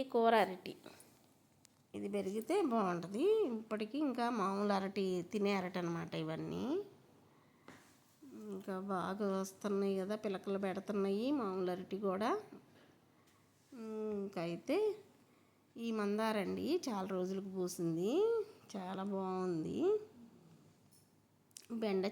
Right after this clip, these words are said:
చెట్లు వేస్తే చిన్న చిన్నగా ఇప్పుడే వస్తున్నాయి బెండెత్తులు. ఉసిరి చెట్టుకి చాలా హైట్ పెరిగిందని చెప్పేసి తలకాయ తెంచింది మా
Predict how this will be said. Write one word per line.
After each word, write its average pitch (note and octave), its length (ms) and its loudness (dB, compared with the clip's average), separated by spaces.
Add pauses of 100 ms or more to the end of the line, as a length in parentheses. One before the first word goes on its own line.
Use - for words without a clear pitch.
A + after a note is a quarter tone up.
చెట్లు A3+ 360 -2 (560)
వేస్తే G3+ 400 0 (120)
చిన్న A3+ 160 2 (140)
చిన్నగా G#3 400 2
ఇప్పుడే A3 340 0
వస్తున్నాయి G3+ 640 2 (840)
బెండెత్తులు. G3 540 0 (200)
ఉసిరి A3 360 -4
చెట్టుకి A3+ 400 0 (840)
చాలా G3+ 480 2
హైట్ G3 300 2
పెరిగిందని G3+ 560 4
చెప్పేసి G3 440 0 (100)
తలకాయ F#3+ 380 0 (460)
తెంచింది F3+ 540 -2
మా F3+ 60 -4